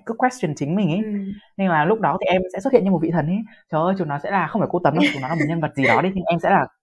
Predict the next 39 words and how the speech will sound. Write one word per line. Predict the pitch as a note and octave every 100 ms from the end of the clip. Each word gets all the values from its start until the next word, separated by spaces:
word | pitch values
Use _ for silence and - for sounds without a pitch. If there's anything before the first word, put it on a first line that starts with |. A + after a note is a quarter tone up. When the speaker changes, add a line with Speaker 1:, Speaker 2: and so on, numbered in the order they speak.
| _
Speaker 1:
em | F3
sẽ | F3+
là | F3+
ông | E3
bụt. | C#3 A#2+ _ _ _ _
Đó, | A#2 C3+ F#3+
chúng |
nó | C#3+
không | C3+
được | F3
phép | G3
làm | F#3 -
cô | D3+
Tấm. | A#2+ - _ _ _ _
Đấy, | C#3 C3 - - - -
ờ, | - D3 C#3 C3+
còn |
đây | D3 E3+
sẽ | F3+
là |
ông | E3 D#3
bụt. | C3 - -
Em | F3+
sẽ | F3 F#3+
giúp | F#3+ C4 C4+
cho | - E3+ -
chúng |
nó, | C#3+ B2+ C#3 F#3+ G3
kiểu, | A#2
suy | -
nghĩ | E3 F#3
thoải | C3+
mái | B2+ C#3+
hơn | F3+
trong | F3
cuộc | D3 -
sống | C3+
này | E3 D#3
này. | C3+